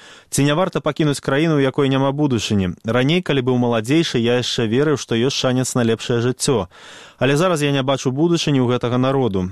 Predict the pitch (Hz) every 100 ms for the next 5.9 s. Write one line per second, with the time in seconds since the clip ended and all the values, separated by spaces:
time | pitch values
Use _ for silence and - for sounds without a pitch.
0 | 101 123 120 165 214 - 180 170 - 143
1 | 131 160 135 - 117 110 110 107 98 110
2 | - 104 95 98 90 - - - 117 135
3 | 151 147 - 160 147 135 127 170 151 120
4 | 127 120 113 143 170 139 - 120 139 139
5 | - - 123 113 117 110 120 -